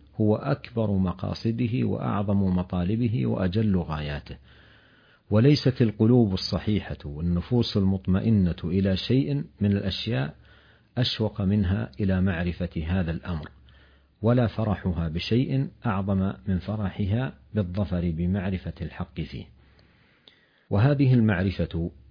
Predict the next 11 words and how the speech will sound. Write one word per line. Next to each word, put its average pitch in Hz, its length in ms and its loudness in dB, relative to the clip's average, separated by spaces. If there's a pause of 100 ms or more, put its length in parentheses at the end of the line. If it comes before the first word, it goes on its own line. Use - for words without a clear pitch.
(300)
هي 120 180 4
التي 123 420 2
عليها 104 420 0
مدار 101 440 0
السعادة 90 880 -2 (120)
وبلوغ 104 540 2
الكمال 123 720 0
والترقي 101 960 -2
في 92 260 0
درج 92 540 0 (500)
الرفعة 85 500 -6